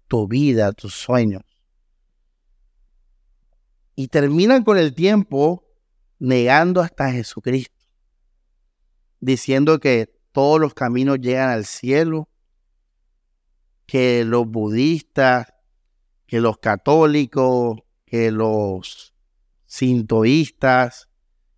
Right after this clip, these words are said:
que los musulmanes, que todos vamos para el cielo, que lo importante es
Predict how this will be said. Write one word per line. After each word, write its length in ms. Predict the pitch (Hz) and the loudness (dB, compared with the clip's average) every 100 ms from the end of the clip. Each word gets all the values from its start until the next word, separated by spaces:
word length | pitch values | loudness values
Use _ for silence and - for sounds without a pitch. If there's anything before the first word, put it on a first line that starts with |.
| _ _ _ _ _ | _ _ _ _ _
que 720 | - 113 113 110 107 101 98 | -4 0 0 0 -2 -2 -2
los 140 | 101 107 | -4 -2
musulmanes, 1160 | 117 117 - 107 98 110 151 151 147 139 139 - | -2 -2 -4 -8 -2 2 4 4 2 0 -2 -6
que 220 | 120 110 | -6 -6
todos 920 | - 175 196 202 202 196 175 - - | 0 2 4 2 0 -2 -6 -14 -6
vamos 420 | 151 156 165 160 | 0 2 2 -2
para 200 | 147 156 | -2 -2
el 100 | 139 | -2
cielo, 440 | 120 - 143 156 147 | -4 -4 0 2 2
que 80 | 131 | 0
lo 40 | |
importante 960 | 123 113 113 127 135 143 139 139 139 151 | -2 -4 -6 0 2 2 0 0 2 0
es 240 | 147 - | -2 -12